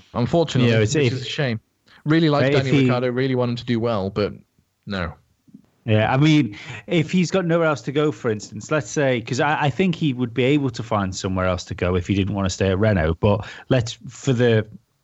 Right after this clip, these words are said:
Speaker 2: for the s-, uh, sake of this analogy, we'll just say he's got nowhere else to go. Ocon does really, really well um, the French team is gonna number one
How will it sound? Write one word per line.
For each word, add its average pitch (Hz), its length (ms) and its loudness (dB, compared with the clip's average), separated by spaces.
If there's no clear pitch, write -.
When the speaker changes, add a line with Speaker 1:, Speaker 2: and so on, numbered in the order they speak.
Speaker 2:
for - 220 -4
the 117 100 2
s-, - 180 -2
uh, 127 140 2
sake 123 340 2
of 104 80 -4
this 113 220 0
analogy, 107 480 2
we'll 107 160 2
just 117 340 0
say 104 320 2
he's 110 200 2
got 143 220 2
nowhere 127 320 2
else 113 220 0
to 107 100 -10
go. 95 400 0
Ocon 135 540 0
does 123 320 -2
really, 135 520 0
really 123 500 0
well 113 520 0
um, 113 540 0
the 127 140 2
French 143 640 -2
team 123 240 0
is 107 140 -2
gonna 113 240 0
number 113 500 2
one 104 500 0